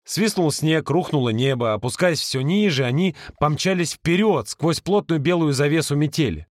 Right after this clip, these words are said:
Быстрее, быстрее, под бесконечное лихое «Айда!», звенящее всюду. Точно Москва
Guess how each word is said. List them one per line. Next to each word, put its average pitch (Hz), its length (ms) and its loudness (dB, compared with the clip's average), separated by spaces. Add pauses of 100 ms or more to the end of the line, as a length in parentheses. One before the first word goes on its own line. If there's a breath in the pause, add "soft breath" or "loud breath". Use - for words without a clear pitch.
(360)
Быстрее, 143 720 0
быстрее, 156 580 0
под 139 140 -4
бесконечное 165 600 -2
лихое 180 460 0 (260 loud breath)
«Айда!», 320 1800 0 (320)
звенящее 160 640 0
всюду. 135 540 -2 (240)
Точно 151 260 -2
Москва 165 460 0